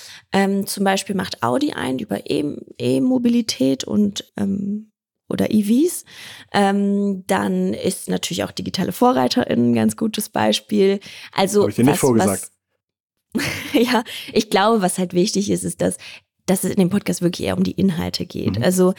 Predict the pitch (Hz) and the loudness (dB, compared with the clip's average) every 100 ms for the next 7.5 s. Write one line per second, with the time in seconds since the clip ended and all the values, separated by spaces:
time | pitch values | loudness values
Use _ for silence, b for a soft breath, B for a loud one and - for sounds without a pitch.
0 | B B - 208 - 214 - 185 - 196 | B B -2 2 2 0 0 -4 0 0
1 | 190 202 208 - - 185 - 208 190 - | 0 0 -2 -2 -4 -4 -2 0 -2 -2
2 | 196 185 180 202 214 - 180 180 - - | -4 0 2 4 2 0 -2 -4 -8 -4
3 | 208 185 185 180 - 175 190 175 170 175 | 0 2 0 -4 -6 -4 -2 0 2 0
4 | B B B - 180 185 185 180 180 - | B B B -4 0 4 4 2 0 -2
5 | 170 170 - - 214 - 190 - 180 - | -2 -2 -2 -2 -2 -2 -2 -2 -4 -4
6 | 180 185 185 180 175 180 - 190 190 190 | -4 0 0 -2 -2 -2 0 -2 2 2
7 | 220 - 196 190 | 2 -4 2 2